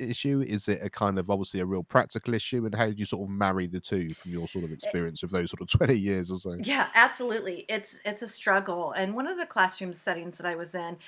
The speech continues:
Speaker 2: it was not, um,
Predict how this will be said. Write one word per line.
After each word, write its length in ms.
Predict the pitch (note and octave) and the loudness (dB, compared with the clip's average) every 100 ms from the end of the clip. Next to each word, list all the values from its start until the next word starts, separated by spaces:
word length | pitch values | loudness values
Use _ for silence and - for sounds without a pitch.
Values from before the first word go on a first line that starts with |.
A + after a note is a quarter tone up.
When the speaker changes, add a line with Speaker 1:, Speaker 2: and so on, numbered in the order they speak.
| - - - | -20 -14 -2
Speaker 2:
it 180 | F#3+ G3 | 0 2
was 240 | G3 F#3+ | 0 0
not, 720 | F3+ F3 E3+ E3+ - - - - _ _ _ _ _ _ _ _ - | 0 2 2 0 -2 -6 -8 -10 _ _ _ _ _ _ _ _ -12
um, 520 | F3 D#3+ D3 F#2 E2 | -8 -6 -4 -6 -8